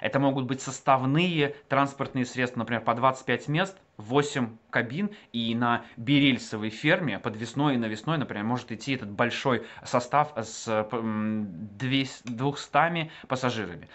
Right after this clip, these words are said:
Причем пассажиропоток у данной системы очень высокий, практически такой же, как у метро, а это, можно сказать, самая большая пропускная способность.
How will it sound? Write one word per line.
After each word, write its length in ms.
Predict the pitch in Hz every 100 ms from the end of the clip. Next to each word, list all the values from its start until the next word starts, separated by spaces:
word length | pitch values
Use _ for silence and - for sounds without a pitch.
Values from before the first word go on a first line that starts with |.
| -
Причем 360 | - 127 180 135
пассажиропоток 1200 | - 135 147 131 147 135 - 120 - 170 254 - _ _ -
у 140 | 131
данной 640 | 113 147 135 120 107 98 - - -
системы 720 | - 127 - - 180 196 113 - _
очень 400 | 156 147 - 104
высокий, 600 | 95 - 87 - - - _ - -
практически 600 | 131 - 151 - - 180
такой 380 | 160 156 113 117
же, 160 | 160
как 300 | 175 120 117
у 20 |
метро, 440 | 123 123 135 107 -
а 100 | 98 104
это, 200 | 107 110
можно 240 | 117 117
сказать, 280 | 113 120 113
самая 280 | - 127 120
большая 320 | 123 - 123
пропускная 440 | 107 107 - 110
способность. 520 | 104 110 - 85 82